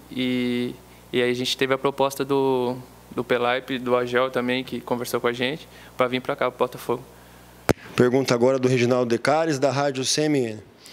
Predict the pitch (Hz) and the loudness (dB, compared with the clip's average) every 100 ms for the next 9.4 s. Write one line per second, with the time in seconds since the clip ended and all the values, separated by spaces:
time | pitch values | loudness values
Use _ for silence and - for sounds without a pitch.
0 | - - - - - 139 - 165 147 143 | -16 -16 -18 -20 -2 0 4 4 4 2
1 | 151 151 160 165 160 160 156 147 151 143 | 0 2 0 2 4 2 2 0 0 0
2 | - 147 156 143 151 139 143 139 175 - | 2 2 2 0 0 0 2 4 4 2
3 | 170 160 175 185 - 175 170 160 170 - | 0 0 2 2 2 2 2 0 0 0
4 | 160 170 156 160 160 - 110 120 139 151 | 0 2 2 2 -2 -4 -8 -4 -2 0
5 | 147 139 143 139 143 147 139 110 101 - | 0 0 0 0 0 0 -2 -6 -8 -14
6 | - - - - - - - 196 156 - | -20 -20 -20 -18 -16 -8 -2 0 0 -2
7 | - - - - 151 151 151 156 143 156 | -2 -6 -6 -4 -2 -2 -2 0 2 0
8 | 170 - 180 180 180 175 170 165 - - | -2 0 0 2 2 0 0 -2 -2 0
9 | 143 147 151 156 | 0 2 2 2